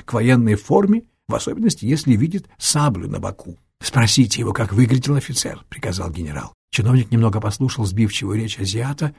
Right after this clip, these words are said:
да только махнул рукой. Говорит, желтые волосы, водянистые глаза. Мы для него все на одно лицо.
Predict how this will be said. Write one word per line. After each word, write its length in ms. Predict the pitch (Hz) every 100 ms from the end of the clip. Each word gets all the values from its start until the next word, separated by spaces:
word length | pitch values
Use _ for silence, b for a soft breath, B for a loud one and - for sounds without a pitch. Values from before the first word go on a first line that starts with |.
| b b
да 60 | 120
только 260 | 139 139
махнул 380 | 135 127 170 139
рукой. 460 | 139 143 151 139 - _ _
Говорит, 240 | 127 139 147
желтые 460 | 98 143 143 113
волосы, 400 | 98 135 147 -
водянистые 560 | 107 104 113 143 - 113
глаза. 480 | 98 95 95 127 131 -
Мы 280 | 123 131 101 202 117 -
для 200 | - 113
него 260 | 110 123 131
все 220 | - 143
на 140 | 127 107
одно 200 | 92 95
лицо. 420 | 85 - -